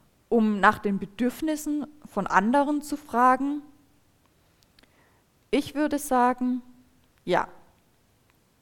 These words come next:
Denn wenn wir auch hier auf Jesus schauen, sehen wir, dass er beides gemacht hat. Er war für die Menschen da, denen er begegnet ist. Und er hat das sicherlich auch oft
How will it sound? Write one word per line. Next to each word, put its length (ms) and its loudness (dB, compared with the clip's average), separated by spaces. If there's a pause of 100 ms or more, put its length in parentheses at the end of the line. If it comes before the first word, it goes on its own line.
(640)
Denn 180 4
wenn 180 2
wir 160 4
auch 180 2
hier 240 2
auf 180 -2
Jesus 380 -4
schauen, 440 0 (460)
sehen 400 0
wir, 260 0 (640)
dass 180 2
er 80 2
beides 480 0
gemacht 460 -8
hat. 240 -14 (1700)
Er 180 6
war 140 6
für 160 -6
die 100 -2
Menschen 480 -2
da, 340 2 (560)
denen 180 0
er 160 2
begegnet 640 -4
ist. 260 -10 (840)
Und 180 0
er 140 4
hat 100 2
das 160 2
sicherlich 520 0
auch 120 4
oft 460 0